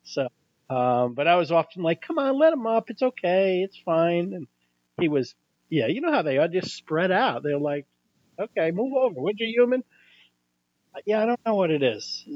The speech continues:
uh, about what creates this bond that some get and some don't. Um, again, I think for me, it was just about the emotional connection that the dog gave me. Um,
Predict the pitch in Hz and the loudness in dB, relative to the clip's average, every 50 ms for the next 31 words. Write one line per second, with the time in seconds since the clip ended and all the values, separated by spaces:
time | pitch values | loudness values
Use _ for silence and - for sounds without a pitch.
0 | 139 123 - - 127 123 123 120 123 - 127 120 110 117 135 120 117 120 - 123 | -12 -12 -12 -12 -10 -10 -10 -12 -12 -10 -10 -10 -6 -4 -2 -2 -2 -4 -6 -6
1 | 123 120 123 - _ _ _ _ _ _ _ _ _ - - - 135 131 131 127 | -6 -6 -6 -8 _ _ _ _ _ _ _ _ _ -18 -10 -6 -4 -4 -4 -6
2 | - - - 131 107 - _ _ - 143 123 123 123 120 117 110 - - 147 131 | -10 -18 -18 -18 -20 -20 _ _ -2 -2 -2 -2 -2 -6 -8 -8 -8 -8 -6 -6
3 | 123 120 113 123 135 127 123 131 123 117 110 - - 131 123 113 120 117 120 127 | -6 -8 -8 -4 -2 -2 -2 -2 -4 -12 -12 -8 -6 -6 -6 -6 -6 -6 -4 -4
4 | 143 160 - _ _ _ - - 123 123 120 120 120 120 120 120 120 120 120 120 | -6 -6 -8 _ _ _ -18 -14 -12 -10 -10 -10 -8 -10 -10 -10 -12 -12 -14 -16
5 | 117 _ _ _ _ _ _ _ _ _ _ _ _ _ _ _ _ _ _ _ | -18 _ _ _ _ _ _ _ _ _ _ _ _ _ _ _ _ _ _ _
6 | _ _ _ _ - 170 147 175 175 165 160 143 180 185 - - 170 151 147 151 | _ _ _ _ -12 -6 -2 2 4 4 4 2 0 -4 -4 -4 -4 -2 0 2
7 | 151 151 151 147 143 139 135 120 - - - 156 131 - - - - - 151 123 | 2 4 4 2 2 0 -2 -8 -8 -2 0 0 0 -2 -6 -12 -8 -6 -6 -4
8 | 113 131 123 120 - - 131 123 120 120 127 123 - - - 120 - - 147 120 | -4 -4 -6 -6 -4 -4 -4 -2 0 0 0 0 -2 -4 -6 -8 -8 -8 -10 -8
9 | 117 113 - - - 127 117 123 120 117 120 117 110 - _ - 131 113 139 120 | -8 -10 -10 -10 -10 -10 -10 -12 -12 -10 -10 -10 -10 -12 _ -12 -10 -6 -6 -6
10 | 117 117 117 113 117 117 113 - 131 127 135 _ _ _ _ _ _ _ _ _ | -6 -6 -8 -10 -10 -10 -10 -12 -14 -14 -14 _ _ _ _ _ _ _ _ _
11 | _ _ _ _ - 123 120 120 120 120 120 117 117 117 120 120 117 117 113 139 | _ _ _ _ -12 -10 -8 -6 -6 -6 -6 -6 -8 -8 -8 -10 -10 -10 -12 -14